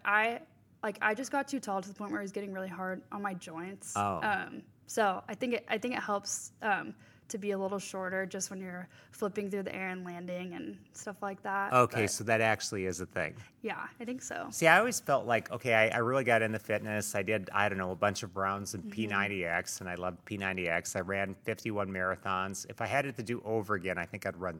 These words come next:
Speaker 2: three. And then I would
Speaker 1: Yeah.
Speaker 2: do, like, the year of CrossFit after that, and then maybe the year of something else. I don't know. Uh, I, I think just more variety would have been good. I'm more into weightlifting now. Um, but I just always thought of gymnasts as the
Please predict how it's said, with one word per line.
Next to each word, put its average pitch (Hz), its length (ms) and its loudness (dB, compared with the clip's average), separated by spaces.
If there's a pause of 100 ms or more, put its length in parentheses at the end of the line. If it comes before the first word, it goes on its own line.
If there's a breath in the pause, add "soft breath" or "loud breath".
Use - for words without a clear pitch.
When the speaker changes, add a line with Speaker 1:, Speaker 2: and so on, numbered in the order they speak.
Speaker 2:
three. 85 380 -6 (480 soft breath)
And 113 160 -2
then 113 120 6
I 110 120 8
would 107 120 2
Speaker 1:
Yeah. 101 60 -8
Speaker 2:
do, 127 120 2
like, 120 260 4
the 110 100 -4
year 104 340 -2
of 101 140 -4
CrossFit 98 640 0
after 92 300 0
that, 92 380 0
and 90 80 -4
then 92 140 -4
maybe 101 220 -2
the 98 120 -4
year 95 200 0
of 92 100 -4
something 95 540 -6
else. 101 520 -6
I 101 140 0
don't 95 220 -6
know. 95 220 -4 (440 loud breath)
Uh, - 40 -2
I, 107 420 4
I 139 80 0
think 135 200 0
just 131 200 -2
more 110 160 -4
variety 101 400 6
would 107 160 -4
have 98 60 -8
been 104 180 -2
good. 107 340 2
I'm 107 240 -4 (120)
more 110 160 0
into 104 180 -4
weightlifting 98 440 -4
now. 95 360 0 (420 soft breath)
Um, 98 460 0 (320)
but 127 240 4
I 123 100 2
just 151 240 0
always 151 280 -2
thought 131 160 -6
of 117 100 -8
gymnasts 113 500 -8
as 98 160 -8
the 107 200 -10